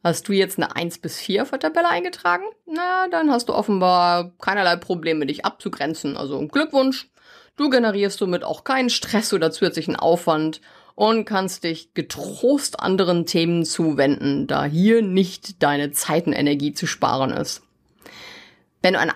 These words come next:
eins oder zwei angegeben hast, könntest du dich vielleicht fragen, ob dir die Arbeit mit Menschen im Allgemeinen eher leicht oder schwer fällt oder ob du dich für einen guten Teamplayer hältst.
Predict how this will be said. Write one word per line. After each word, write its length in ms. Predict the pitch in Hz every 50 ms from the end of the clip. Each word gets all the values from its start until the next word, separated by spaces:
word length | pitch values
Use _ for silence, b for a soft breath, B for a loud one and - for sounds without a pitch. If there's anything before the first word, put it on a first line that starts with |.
| - -
eins 460 | - 151 202 247 330 370 392 392 -
oder 200 | 247 233 220 226
zwei 380 | - - - 202 208 226 -
angegeben 500 | - 196 190 185 170 160 160 160 156 160
hast, 220 | 156 165 240 - -
könntest 260 | - 220 220 220 220
du 60 | 220
dich 160 | 208 220 -
vielleicht 440 | - 208 196 226 254 349 - - -
fragen, 680 | - - - 277 285 294 294 285 277 285 277 277 285 -
ob 140 | - 254 -
dir 100 | - 240
die 160 | 226 - -
Arbeit 240 | - - 220 226 226
mit 140 | 208 - -
Menschen 400 | 190 202 254 277 285 - - 240
im 100 | 233 220
Allgemeinen 640 | - - 208 208 208 208 208 214 214 202 202 196 -
eher 220 | - 180 175 170
leicht 540 | 175 170 170 165 175 226 339 392 - - 403
oder 220 | 320 320 330 339
schwer 680 | 330 - - - 233 202 190 202 202 202 202 208 202 202
fällt 680 | 202 - - 185 180 170 - 156 151 151 151 - -
oder 680 | - - 170 180 180 175 170 170 170 170 170 170 170 B B B B B B B B B B B
ob 140 | - 196 -
du 100 | - 202
dich 180 | 202 208 -
für 120 | - - -
einen 240 | 135 175 180 185 170
guten 240 | 202 262 - _ _ -
Teamplayer 720 | - - - 269 294 302 302 - - 160 107 - 185 170
hältst. 600 | 147 147 143 127 - - - - - - - -